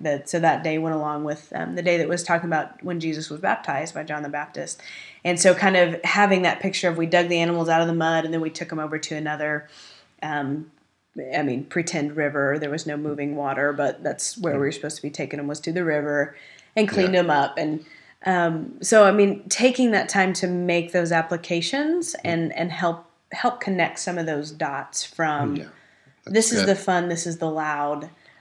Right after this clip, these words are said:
Speaker 1: but it, but it really can teach us something. It really
Speaker 2: Right.
Speaker 1: can show us
Speaker 2: Yeah.
Speaker 1: something important.
Speaker 2: I think that's, yeah.
Speaker 1: And so I think it, it, I think it would be very easy to lose that,
Speaker 2: I, I can
Speaker 1: um,
Speaker 2: imagine.
Speaker 1: in, in all the hype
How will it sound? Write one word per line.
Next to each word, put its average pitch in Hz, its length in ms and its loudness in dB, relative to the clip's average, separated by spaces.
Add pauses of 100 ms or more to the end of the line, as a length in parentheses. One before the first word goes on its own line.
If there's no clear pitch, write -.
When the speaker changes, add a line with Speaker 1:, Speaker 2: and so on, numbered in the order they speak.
(120)
Speaker 1:
but 175 220 0
it, 147 360 -4
but 170 120 4
it - 100 2
really 185 260 0
can 165 360 -6
teach - 340 -8
us 139 100 -10
something. - 320 -12
It - 100 -10
really 156 220 -4
Speaker 2:
Right. - 140 -12 (180)
Speaker 1:
can 160 280 -6
show 151 240 -2
us 147 100 -2
Speaker 2:
Yeah. 139 100 -2
Speaker 1:
something 143 220 -8
important. - 440 -10
Speaker 2:
I 131 40 -8
think 117 160 -6
that's, - 220 -12 (340)
yeah. - 200 -16 (400)
Speaker 1:
And 190 160 2
so 190 100 6
I 185 80 8
think 196 200 2
it, 180 200 0
it, 180 280 0
I 190 60 2
think 240 140 4
it 247 40 4
would 202 120 6
be 180 100 4
very 175 260 2
easy 170 320 0
to 160 140 -8
lose 147 380 -6
that, - 380 -12 (280)
Speaker 2:
I, - 60 -20 (220)
I - 40 -8
can - 140 -6 (140)
Speaker 1:
um, - 120 -8
Speaker 2:
imagine. - 380 -12 (380)
Speaker 1:
in, 165 320 0
in 160 220 -4
all 156 160 0
the 147 140 -2
hype 143 340 -6